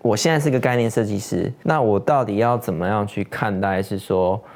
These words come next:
我要去一个，一家公司里面工作，我还是我要接当售后组或 freelance，或者是我到一个就是专门就是 outsource 的发外包这种公司？我觉得这三个不同的路，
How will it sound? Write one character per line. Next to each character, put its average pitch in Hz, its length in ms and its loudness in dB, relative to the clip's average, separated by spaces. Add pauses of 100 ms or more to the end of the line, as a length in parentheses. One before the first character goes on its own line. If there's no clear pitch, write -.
(160)
我 98 180 2
要 113 240 2
去 113 240 -2
一 113 40 0
个， 110 200 2
一 120 120 -2
家 110 200 0
公 104 220 -2
司 104 220 -4
里 95 140 -2
面 95 240 0
工 92 240 -2
作， 95 320 0
我 90 100 -2
还 95 160 -2
是 107 140 -2
我 87 180 0
要 95 220 2
接 95 480 0
当 107 220 -2
售 117 220 0
后 110 180 2
组 71 260 -4
或 110 140 2
freelance， 107 640 0
或 151 120 4
者 117 120 0
是 127 180 0
我 98 180 2
到 113 280 2
一 113 100 2
个 104 160 0
就 101 100 -2
是 101 160 -2
专 104 200 -2
门 92 260 0
就 98 100 -2
是 95 140 -2
outsource 98 680 -2
的 - 260 -6
发 113 180 2
外 117 160 2
包 104 220 2
这 98 60 -2
种 101 220 0
公 98 200 0
司？ 101 220 -4
我 101 80 2
觉 127 120 0
得 147 60 0
这 165 120 2
三 147 260 0
个 131 100 2
不 131 160 0
同 98 300 0
的 90 320 0
路， 120 360 0